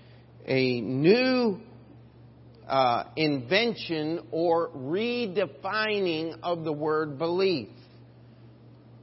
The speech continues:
And that's one of the problems that we have, is we allow modern definitions to change our understanding of the Word of God. You see,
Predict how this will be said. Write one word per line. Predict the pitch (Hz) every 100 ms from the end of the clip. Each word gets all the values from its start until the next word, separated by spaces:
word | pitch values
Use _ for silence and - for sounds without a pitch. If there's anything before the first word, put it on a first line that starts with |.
| -
And | 156 160 147 -
that's | 165 202 -
one | 180 196
of | 190
the | 185
problems | - 233 277 214 151 139 135
that | 160 -
we | 170 156
have, | 175 214 170 156
is | 170 147 147
we | 175 185 180
allow | - 160 151 160 180 185 151
modern | 131 143 165 208 220 220 214 214 160
definitions | - 190 196 185 175 196 202 - 151 147 175 151 - - - - - - -
to | 156
change | - - 190 196 202 180
our | 175 180 180 -
understanding | 180 180 185 170 120 190 220 196 139 127 156 175 135 - - - -
of | 156 143
the | 139
Word | 135 123 127
of | 131
God. | 131 151 110 - - - - - - - - - - - - - - - -
You | 135
see, | 131 - 151 135 117